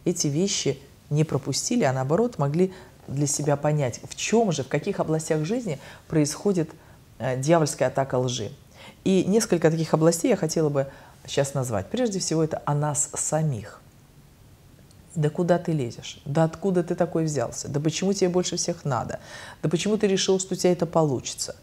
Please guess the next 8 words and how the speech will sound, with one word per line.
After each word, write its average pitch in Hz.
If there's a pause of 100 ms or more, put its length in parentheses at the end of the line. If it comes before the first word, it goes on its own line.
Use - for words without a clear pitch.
(360)
То -
есть 202
вот 302
подобного 180
рода 156
спектр 131 (360)
вопросов 208
или, 151